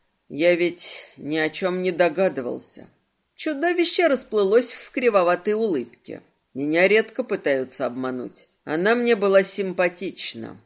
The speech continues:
просто симпатична. И должна была понять это. А если она имела дело с мужчинами, то знала, как перевести симпатию в нечто большее. И куда более выгодное.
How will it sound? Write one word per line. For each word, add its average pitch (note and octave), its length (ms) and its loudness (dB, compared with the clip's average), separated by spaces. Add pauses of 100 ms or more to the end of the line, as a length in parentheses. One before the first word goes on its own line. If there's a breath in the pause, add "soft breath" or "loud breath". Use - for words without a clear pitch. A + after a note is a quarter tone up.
просто G3 440 -6
симпатична. F3 1000 -6 (300)
И G3+ 160 -2
должна G3+ 500 4
была G#3 240 4
понять G#3 540 -2
это. A2 360 -12 (280)
А C3+ 100 -6
если F#3+ 440 0
она E3 380 2
имела D#3 300 2
дело C#3 260 0
с - 120 -8
мужчинами, D#3 720 -6 (280 soft breath)
то B3+ 140 4
знала, G3 440 2
как - 320 0
перевести D#3+ 500 0
симпатию D#3+ 720 -2
в C3 80 -8
нечто D#3+ 460 -2
большее. A#2+ 720 -10 (460)
И F3+ 140 -4
куда A3 440 4
более C#4 480 4
выгодное. B2+ 880 -2